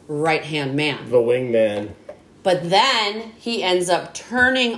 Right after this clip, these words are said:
Speaker 1: on Vecna.
Speaker 2: Oh, that's a good theory. Not
Speaker 1: Because
Speaker 2: bad.
Speaker 1: in D and D, Dungeons and Dragons, there's
Speaker 2: Yeah.
Speaker 1: a character.
Speaker 2: Which he's a D and D guy.
Speaker 1: And he wields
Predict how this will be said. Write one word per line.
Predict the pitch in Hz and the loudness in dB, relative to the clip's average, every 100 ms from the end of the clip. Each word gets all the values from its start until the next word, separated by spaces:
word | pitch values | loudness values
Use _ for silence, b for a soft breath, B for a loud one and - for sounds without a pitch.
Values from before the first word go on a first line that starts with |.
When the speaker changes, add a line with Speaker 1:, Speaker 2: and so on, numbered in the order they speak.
| 185 | -2
Speaker 1:
on | 208 247 269 | 0 2 0
Vecna. | 208 165 - 151 131 117 135 | 0 -2 -2 -6 -6 -6 -4
Speaker 2:
Oh, | 123 | 0
that's | 120 110 | 0 -2
a | 120 | -4
good | 123 117 | -4 -4
theory. | - 135 139 113 104 95 - _ - | -2 0 2 0 -4 -10 -20 _ -2
Not | 135 | 0
Speaker 1:
Because | - 139 196 196 196 | 4 4 4 0 -2
Speaker 2:
bad. | |
Speaker 1:
in | 185 180 | 2 2
D | 175 208 220 208 | 2 0 0 0
and | |
D, | 196 247 220 175 175 - _ _ | 0 0 2 0 -2 -8 _ _
Dungeons | 170 165 185 190 | -6 -4 -4 -4
and | 202 | -4
Dragons, | 202 190 190 160 143 151 - - | -2 0 0 -2 -2 -6 -8 -10
there's | 160 151 | -4 -4
Speaker 2:
Yeah. | 113 | -2
Speaker 1:
a | |
character. | 127 202 214 214 - 147 127 127 - - _ _ - | -4 -4 -4 -4 -6 -8 -8 -10 -14 -20 _ _ -6
Speaker 2:
Which | 117 - | -4 -4
he's | 123 117 | -6 -6
a | |
D | 113 123 | -4 -2
and | 127 | 2
D | 127 160 | 4 4
guy. | 113 104 110 139 - - - - | 2 -4 -6 -8 -12 -20 -20 -16
Speaker 1:
And | - 185 175 | -2 2 2
he | 190 190 | 0 -2
wields | 170 214 185 160 160 165 - | 0 4 4 4 0 -4 -6